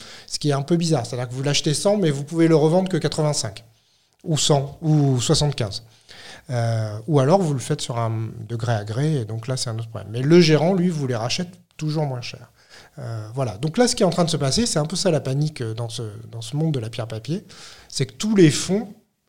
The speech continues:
euh, tous les gérants, pardon, euh, sont en train de, de dire, « Là, on n'est plus raccord, on n'est plus en phase entre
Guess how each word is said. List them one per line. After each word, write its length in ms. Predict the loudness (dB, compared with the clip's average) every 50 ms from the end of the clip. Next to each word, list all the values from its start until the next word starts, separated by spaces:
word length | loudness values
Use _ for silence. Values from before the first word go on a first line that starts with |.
| _ _ _ _ _ _ -6
euh, 160 | -4 -2 -2
tous 180 | -2 0 2 6
les 140 | 8 8 8
gérants, 320 | 8 8 6 6 4 2
pardon, 400 | 2 2 2 2 2 0 -2 -4 -10 -16 -20 _ _ _ _ _ -8 -4
euh, 180 | -2 0 0
sont 280 | 0 0 -2 -2 0 0
en 80 | -2
train 260 | -2 0 2 2 4 4
de, 320 | 4 4 4 4 4 2
de 220 | -2 -4 -2 -2 0
dire, « 340 | 0 2 4 2 2 2 0 -14 -12 -12 -12 -12 -12 -16 -18 -20 _ _ -4
Là, 340 | 0 2 4 6 6 4 4 2
on 80 | 2 4
n'est 140 | 4 4
plus 320 | 2 2 2 4 4 6 6
raccord, 720 | 6 6 4 4 6 8 8 8 8 6 4 0 -2 -6 -10 -16 -20 -20 -20 -20 -20 -12 -4
on 120 | 2 4
n'est 140 | 6 6 6
plus 340 | 4 2 -2 0 2 4 4
en 100 | 4 2
phase 420 | 2 0 0 2 2 2 2 0
entre 600 | -4 -4 -4 -6 -6 -4 -2 0 0 0 0 -2